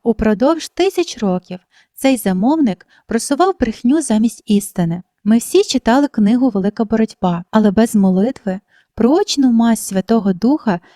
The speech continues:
ця інша версія приведе читача саме до протилежного висновку. Озираючись на сто років досягнень та невдач, ми можемо помітити, що у нас, як у народу, були злети та падіння.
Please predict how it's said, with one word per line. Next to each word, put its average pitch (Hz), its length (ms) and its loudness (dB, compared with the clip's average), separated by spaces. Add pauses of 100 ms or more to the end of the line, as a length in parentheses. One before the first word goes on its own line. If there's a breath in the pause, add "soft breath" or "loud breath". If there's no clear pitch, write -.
(140 soft breath)
ця - 220 -4
інша 277 420 0
версія 294 520 -2
приведе 202 460 -2
читача 240 600 -4 (360 soft breath)
саме 381 440 0
до 190 120 0
протилежного 190 720 -2
висновку. 180 560 -6 (140)
Озираючись 320 720 -2
на 214 100 0
сто - 240 -2
років 285 280 0
досягнень 226 680 -2
та 208 140 -2
невдач, 254 520 -2 (260 loud breath)
ми 262 80 2
можемо 349 380 0
помітити, 294 500 0
що 233 220 -2
у 233 100 2
нас, 302 300 0
як 226 160 -2
у - 20 -2
народу, 226 480 2
були 202 260 0
злети 294 360 -2
та 214 120 -6
падіння. 185 560 -8